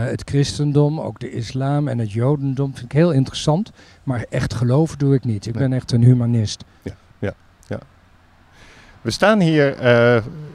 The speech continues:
Speaker 2: voor een soort steegje, hè?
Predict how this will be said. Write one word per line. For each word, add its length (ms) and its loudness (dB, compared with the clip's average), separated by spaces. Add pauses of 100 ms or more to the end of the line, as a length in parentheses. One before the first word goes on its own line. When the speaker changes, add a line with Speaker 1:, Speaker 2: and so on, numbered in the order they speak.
(180)
Speaker 2:
voor 360 4
een 140 -2
soort 320 2
steegje, 800 0 (160)
hè? 140 -4